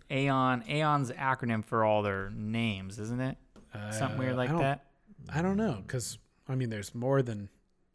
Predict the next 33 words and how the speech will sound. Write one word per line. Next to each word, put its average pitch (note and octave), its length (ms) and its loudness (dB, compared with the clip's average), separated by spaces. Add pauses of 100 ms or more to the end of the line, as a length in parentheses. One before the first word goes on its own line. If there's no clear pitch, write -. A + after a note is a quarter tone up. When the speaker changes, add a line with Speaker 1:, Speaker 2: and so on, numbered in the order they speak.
Speaker 2:
f-, - 440 -14
Speaker 1:
Yeah, B2 100 -6
I A2+ 80 0
Speaker 2:
there's A#2+ 120 0
Speaker 1:
guess C3 120 4
that B2+ 80 4
Speaker 2:
only B2 80 4
Speaker 1:
wouldn't A#2 120 0
make A2+ 120 -2
sense C3 240 4
Speaker 2:
four. - 80 -6
Speaker 1:
'cause A2+ 140 -2
there's G#2 240 -6
a, A2 260 0
yeah. F#2+ 380 -6
Speaker 2:
Yeah. A2 100 -10 (480)
Speaker 1:
There's, D#3 160 4
like, F3 140 6
an D#3 60 8
audio D3 420 6
log A#2 200 6
that's A2 220 -2
like, G#2+ 420 0
Speaker 2:
Yeah. G2 180 -10 (120)
Speaker 1:
"That's G#3+ 240 4
what C3+ 180 2
Aeon G#2+ 440 2
means," G2 520 -4
or A#2+ 120 0
something, G#2+ 480 0
Speaker 2:
Yeah. G#2+ 180 -4
Speaker 1:
and G#2+ 100 0
it's, - 320 -4